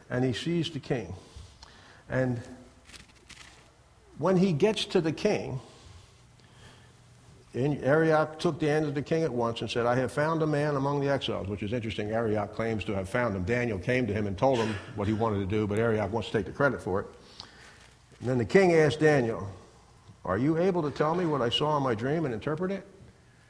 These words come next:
And then this, again, is one of those highlights of this chapter. Daniel replied, "No." <laughs> I can see the king just about to pop. "What do you mean, no?" "No wise man,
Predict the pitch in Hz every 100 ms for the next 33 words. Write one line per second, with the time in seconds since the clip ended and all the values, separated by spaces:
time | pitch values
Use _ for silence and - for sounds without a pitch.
0 | - _ - 120 127 180 139 160 165 123
1 | 113 131 120 117 113 - 180 165 101 -
2 | - - - 117 117 107 - 170 180 -
3 | 107 - - - - - - - - -
4 | - - - - - 135 139 139 117 101
5 | 110 110 127 202 92 78 - - - -
6 | - - _ _ _ _ _ _ - -
7 | - - - - - - 107 110 - 139
8 | 117 139 123 107 95 - - 107 104 107
9 | 107 - - 123 - - - - - 143
10 | 220 196 123 95 90 104 117 80 - -
11 | - - - - - - - - - 113
12 | 214 220 175 151 139 117 131 101